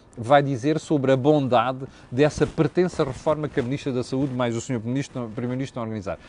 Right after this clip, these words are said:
Não vai dizer nada. Aquilo não vai resolver porra nenhuma, está a perceber? O senhor, ou seja, o senhor Presidente da República, nesta história, nem sequer sai bem. Ainda por mais que ele há pouco tempo apoiou a senhora Ministra, a dizer que o problema não era dela, não era do Ministro anterior, não sei das quantas. Desculpem lá. Quem está há quatro anos no lugar tem a obrigação de apresentar resultados. Portanto, o senhor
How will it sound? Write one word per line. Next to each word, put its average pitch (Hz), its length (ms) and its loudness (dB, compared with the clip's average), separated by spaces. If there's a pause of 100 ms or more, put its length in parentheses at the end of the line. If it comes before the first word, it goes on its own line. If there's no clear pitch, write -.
(140)
Não 277 80 -10
vai 262 100 0
dizer 262 160 0
nada. 240 460 -4 (440)
Aquilo 277 220 -2
não 269 80 2
vai 202 140 4
resolver 139 320 2
porra 190 320 2
nenhuma, 254 320 -4
está - 140 -4
a - 20 -6
perceber? 190 360 -6 (380)
O 175 60 -6
senhor, 240 220 2
ou 165 80 2
seja, 101 220 -2
o 104 40 -10
senhor 226 140 -4
Presidente 120 300 -4
da 120 100 0
República, 95 380 -6
nesta 139 240 -6
história, 120 220 -6
nem 147 80 -6
sequer 143 200 -4
sai 151 180 -4
bem. 143 200 -10 (340)
Ainda 160 240 2
por 147 120 -2
mais 107 180 -2
que - 100 -2
ele 131 80 10
há 127 60 8
pouco 139 220 0
tempo 131 220 0
apoiou 147 320 2
a 156 40 2
senhora 165 220 -6
Ministra, 175 240 -4
a 123 40 -4
dizer 120 140 -4
que - 60 -14
o - 20 -20
problema 131 220 -2
não 135 140 -2
era 147 120 2
dela, 151 280 4
não 117 140 0
era 117 120 4
do 117 140 -4
Ministro 135 260 -4
anterior, 143 260 0
não 151 120 -4
sei 156 100 -2
das 131 140 -6
quantas. 135 240 -10 (240)
Desculpem 156 320 -2
lá. 85 120 -4 (280)
Quem 220 100 2
está 185 280 2
há 131 40 -2
quatro 143 400 4
anos 120 200 0
no 117 120 -4
lugar 110 320 2 (220)
tem 147 100 -2
a - 20 0
obrigação 123 400 -2
de 120 60 -2
apresentar 107 380 -2
resultados. 87 460 -8
Portanto, 160 240 -4
o - 40 -16
senhor 175 160 -4